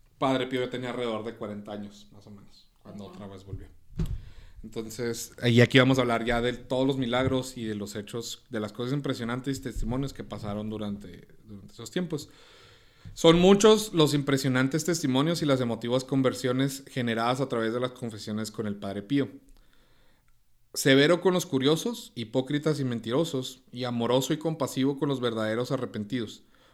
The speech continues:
Speaker 1: Uno de los dones que más impresionaba a la gente era que podía leer los corazones de las personas. Entonces, haz de cuenta que tú ibas y si tú no estabas completamente arrepentido en tu, en tu,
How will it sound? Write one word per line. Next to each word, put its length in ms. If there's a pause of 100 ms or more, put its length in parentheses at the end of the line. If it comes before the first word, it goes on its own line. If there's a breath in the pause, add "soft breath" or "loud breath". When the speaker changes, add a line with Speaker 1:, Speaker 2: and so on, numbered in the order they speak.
(140 soft breath)
Speaker 1:
Uno 220
de 60
los 160
dones 240
que 120
más 240
impresionaba 540
a 20
la 100
gente 280
era 140
que 120
podía 280
leer 220
los 160
corazones 480
de 80
las 120
personas. 500 (480 soft breath)
Entonces, 240
haz 40
de 80
cuenta 240
que 80
tú 160
ibas 420 (140)
y 300
si 240
tú 180
no 80
estabas 400
completamente 640
arrepentido 440
en 80
tu, 260
en 200
tu, 760